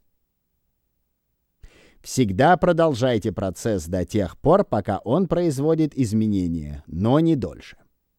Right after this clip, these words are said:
Очевидно, эти два данных одинаково важны, не так ли? При создании работающей, эффективной и практичной науки о жизни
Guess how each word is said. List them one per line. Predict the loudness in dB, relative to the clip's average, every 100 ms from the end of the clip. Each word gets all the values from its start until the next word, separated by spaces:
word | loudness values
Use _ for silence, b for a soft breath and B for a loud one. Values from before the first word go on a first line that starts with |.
| _ _ _ _ _ _ _ _ _ _
Очевидно, | -8 -6 -2 0 0 2 0 0 -4 -4
эти | -4
два | -4 -2 0 0
данных | -2 -2 0 -2 -4 -6 -8
одинаково | -4 -2 -2 -4 -6 -12 -12
важны, | -10 -12 -12 -12 -14
не | -14 -16
так | -18 -20 -20
ли? | -20 _ _ _ _ _ _ _ _ _ _ _ _ _ _ _ _ _ _ _ _ b b b b b -2
При | 0
создании | 4 2 4 2 2 0 -4 -10 _ -8
работающей, | 0 4 4 4 0 -4 -8 -10 -8
эффективной | -6 -8 -6 2 4 4 2
и | 0
практичной | -2 -4 -4 -4 -2 -2
науки | 0 -2 -4 -6
о | -4
жизни | -2 0 0 -2